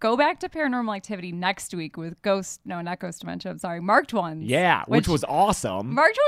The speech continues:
Speaker 1: Ones is great.
Speaker 2: <laughs> Yeah.
Speaker 1: So a little preview of <laughs> our
Speaker 2: Super
Speaker 1: thoughts
Speaker 2: excited about
Speaker 1: for
Speaker 2: that
Speaker 1: next
Speaker 2: one.
Speaker 1: week.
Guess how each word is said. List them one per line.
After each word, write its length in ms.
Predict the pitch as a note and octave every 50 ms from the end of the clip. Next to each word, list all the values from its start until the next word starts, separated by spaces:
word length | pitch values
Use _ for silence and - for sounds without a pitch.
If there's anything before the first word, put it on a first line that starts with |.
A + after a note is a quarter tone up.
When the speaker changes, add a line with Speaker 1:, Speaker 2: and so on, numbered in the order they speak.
| C#5 - -
Speaker 1:
Ones 120 | G3 -
is 40 | - -
great. 560 | - G3+ F#3+ G3 B3 A3 G#3+ F#3+ F3+ D#3+ - _
Speaker 2:
<laughs> 140 | _ _ -
Yeah. 280 | - - C3+ B2 - - G3 F#3+ F#3+
Speaker 1:
So 60 | F#3 F#3
a 40 |
little 340 | F#3 F#3+ F#3 F#3 F#3 F3+ - _ _ _ _ _ _ -
preview 680 | A#3+ G3+ G#3 G#3 F#3 F#3+ F3 F3 F#3 F#3+ A3 A3 - _ _ -
of 220 | - D4 C4+ - -
<laughs> 60 | -
our 180 | - A#3 A#3+ B3
Speaker 2:
Super 40 | C4 -
Speaker 1:
thoughts 340 | - F#3+ F3+ G3 G3+ C3 A#2 A2
Speaker 2:
excited 320 | - - - G#2+ G#2 G2+
about 180 | F#2+ F#2+ F#2+ -
Speaker 1:
for 100 | A3+ A3
Speaker 2:
that 60 | G#2+
Speaker 1:
next 300 | G#2+ G#2 G3 F3+ - F2+
Speaker 2:
one. 80 | G3 G3
Speaker 1:
week. 360 | F#3+ F#3+ F#3+ F#3+ - -